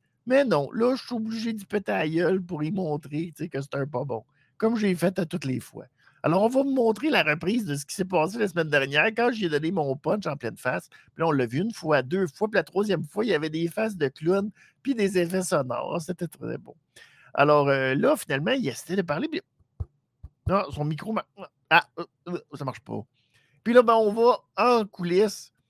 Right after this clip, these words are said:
Ben, en fait, à la salle de production. Puis c'est Seth Rollins qui appuie sur le bouton pour empêcher son micro de fonctionner. Oh non, puis comment, mon Dieu?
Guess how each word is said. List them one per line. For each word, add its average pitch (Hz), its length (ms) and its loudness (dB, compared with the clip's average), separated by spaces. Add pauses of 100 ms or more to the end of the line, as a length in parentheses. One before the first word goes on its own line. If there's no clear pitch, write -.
(120)
Ben, 156 280 2
en 208 40 -2
fait, 196 240 -4
à 190 40 2
la 180 120 0
salle 196 180 -2
de 190 60 2
production. 190 520 0
Puis 349 140 -4
c'est 320 220 2
Seth 285 260 -2
Rollins 254 440 2
qui 269 140 -4
appuie 254 340 0
sur 269 160 -2
le 208 120 0
bouton 220 540 -4
pour 196 180 -10
empêcher 202 460 -4
son 202 160 -6
micro 214 340 -6
de - 60 -16
fonctionner. 220 600 -4
Oh 269 220 2
non, 262 380 -2
puis 285 240 -6
comment, 262 320 0
mon 262 200 0
Dieu? 233 420 -4